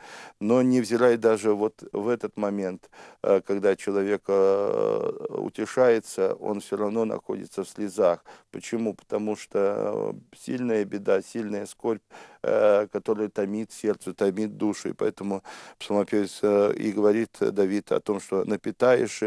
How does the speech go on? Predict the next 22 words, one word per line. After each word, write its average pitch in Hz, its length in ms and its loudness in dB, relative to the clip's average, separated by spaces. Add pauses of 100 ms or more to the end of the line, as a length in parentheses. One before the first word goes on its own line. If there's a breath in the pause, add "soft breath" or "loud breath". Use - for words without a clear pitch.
(400 loud breath)
нас 113 320 4
хлебом 123 640 4
слезным, 117 760 4 (400 soft breath)
и 139 120 4
напоишь 135 560 4
нас 117 260 2
слезами 113 640 2
в 95 140 -10
меру". 104 460 0 (380 loud breath)
Э, 101 120 2
то 104 160 2
есть, 101 260 -2
и 110 360 2
когда 110 340 2
мы 107 140 2
едим 104 280 -2
хлеб, 120 440 0
э, 110 40 0 (680)
он, 107 200 -4
э, 104 140 -6
у 104 340 -4
нас, 104 200 -2